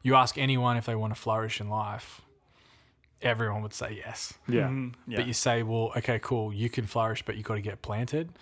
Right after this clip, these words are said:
Speaker 1: which means, again, discomfort, getting <laughs> a little bit messy,
Speaker 3: Mm-hmm.
Speaker 1: like, eh, going through the process.
Speaker 2: Mm-hmm.
Speaker 1: Um, not everyone's willing to do that.
Speaker 2: Yeah.
Speaker 1: Maybe today is the day for someone to just be like, "All right,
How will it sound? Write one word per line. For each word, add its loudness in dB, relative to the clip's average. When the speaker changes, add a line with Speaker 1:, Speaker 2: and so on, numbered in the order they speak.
Speaker 1:
which -2
means, -2
again, -2
discomfort, -2
getting -2
<laughs> -2
a 2
little 2
bit -4
messy, -6
Speaker 3:
Mm-hmm. -2
Speaker 1:
like, -2
eh, -6
going 0
through -4
the -4
process. -2
Speaker 2:
Mm-hmm. -12
Speaker 1:
Um, 0
not 2
everyone's 0
willing 0
to 0
do -4
that. -10
Speaker 2:
Yeah. -2
Speaker 1:
Maybe 0
today 2
is -4
the -6
day -2
for -10
someone 0
to -6
just -6
be -6
like, -4
"All -4
right, -2